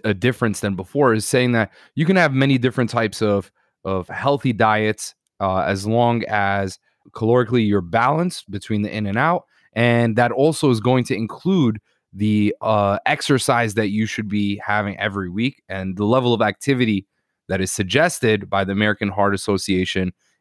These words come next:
is a hundred and fifty minutes a week of moderate exercise. Now, that is like a, a minimum. Your bodies will definitely thank you for being even more active, but essentially this is where your diet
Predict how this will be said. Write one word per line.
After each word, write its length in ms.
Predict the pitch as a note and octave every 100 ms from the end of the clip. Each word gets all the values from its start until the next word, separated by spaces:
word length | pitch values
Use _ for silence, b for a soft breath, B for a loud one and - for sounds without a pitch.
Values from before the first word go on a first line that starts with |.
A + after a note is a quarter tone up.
| -
is 100 | G2+
a 60 |
hundred 360 | G2 B2+ B2+ C3+
and 160 | A#2 G2+
fifty 320 | A2 - A2
minutes 440 | G2 G2+ G2+ -
a 80 | F2
week 440 | F2+ G#2 F#2+ - _ _ _ -
of 260 | F#2+ F#2+ F#2+
moderate 560 | G2 G#2 G#2+ G#2+ G2+ -
exercise. 680 | G2 - F2+ - E2 C#2+ - _ _ _
Now, 220 | - G#2 G#2
that 180 | B2
is 160 | C#3 B2
like 240 | B2+ A#2
a, 260 | G#2+ G2+ F2+ - _ -
a 80 | G2
minimum. 640 | G#2 A#2+ B2+ C3+ D#3 E3 - _ _ _
Your 120 | G2+
bodies 480 | F#2+ B2 B2 A#2+ G#2+ -
will 140 | A#2
definitely 800 | G#2 F#2+ C3+ - C#3 B2+ A2+ A2 _
thank 280 | B2 B2 -
you 80 | A2
for 200 | - G2+
being 340 | G2 A2 A2
even 240 | G#2 G2 F#2+
more 280 | G#2 C3+
active, 520 | C3+ C#3+ C#3 D#3+ E3+ D3+ _ _ _ _
but 260 | G2+ A2+ A2
essentially 600 | - - C3+ C3+ - B2+
this 260 | A2+ A#2 -
is 380 | A#2+ A#2 A2 - _ _ _
where 480 | - A2 A#2+ A#2+ A#2+
your 280 | A2 G#2+ G#2
diet 580 | F#2 A2+ A#2+ B2+ C3